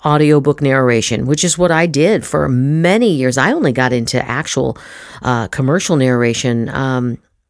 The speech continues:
I would say, I think it was just two years ago. Uh, I was in, oh, I was exclusively doing audiobooks. I had a,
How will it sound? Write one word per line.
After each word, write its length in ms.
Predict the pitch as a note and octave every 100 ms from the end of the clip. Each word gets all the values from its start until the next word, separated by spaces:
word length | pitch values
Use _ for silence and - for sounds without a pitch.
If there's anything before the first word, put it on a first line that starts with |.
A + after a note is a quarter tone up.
| _ A2
I 140 | C3+
would 160 | F#3+ -
say, 320 | B2+ B2+ -
I 140 | F#2
think 280 | G2 G#2 C3+
it 40 | -
was 260 | - - F3
just 260 | A#2 -
two 200 | - D#3+
years 340 | F3 C#3+ A3 A#3+
ago. 320 | G#2+ B1 - _ _ _ _ - - - - -
Uh, 260 | C#3+ C3+ -
I 200 | D3+ F3+
was 200 | F#3+ D3
in, 380 | D3+ C#3+ C#3 -
oh, 140 | D3+ D#3
I 260 | D#3 D3
was 340 | A3 D3 C#3+ C3+
exclusively 1080 | C3+ - - - C#3 D#3+ B3+ B3+ E3+ C#3+ C#3+
doing 240 | C#3+ C#3
audiobooks. 500 | - C3 B2 A#2+ A#2
I 140 | F3+ G3+
had 260 | F3+ C#3+
a, 120 | C3